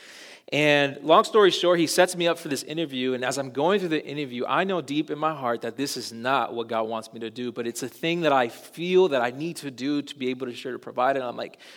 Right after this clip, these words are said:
working it out with the Lord where I'm saying, "God, I, I will do this, and, and I will do the pastor job thing, and I will do it too, and I'll have both jobs, and I'll make it work somehow."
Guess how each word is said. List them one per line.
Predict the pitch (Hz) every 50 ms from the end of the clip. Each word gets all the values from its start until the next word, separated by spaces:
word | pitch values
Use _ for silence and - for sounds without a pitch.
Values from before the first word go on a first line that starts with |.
| - _
working | - 165 190 180 175 160
it | 156
out | 151 143 135 131
with | 135 120
the | 123
Lord | 127 123 139 156 151
where | 139 139 127
I'm | 123 120
saying, | - - 139 131 123 113
"God, | 135 139 147 143
I, | 123 127 127 - - -
I | 131
will | 131 123 120 113
do | 113 107 131 165 185 196
this, | 170 175 175 170 - 139
and, | 110 113 - - -
and | 147 143
I | 147
will | 151 151 160 156
do | 139 - 220 226
the | 220 196
pastor | - - 185 180 180 180 - 175
job | 156 165 156 143 -
thing, | - 139 131 123
and | 123 123
I | 127
will | 131 131
do | 127 123 170 202 220
it | 208 180 -
too, | - 180
and | 170 156
I'll | 143 131
have | 147 160 139 131 - -
both | - 240 226 233 -
jobs, | - 202 175 160 151 143 139
and | 135 131
I'll | 127 120 123 123
make | 131 151 208 - -
it | 208 170
work | 202 208 180 160
somehow." | - 170 156 156 147 131 127 117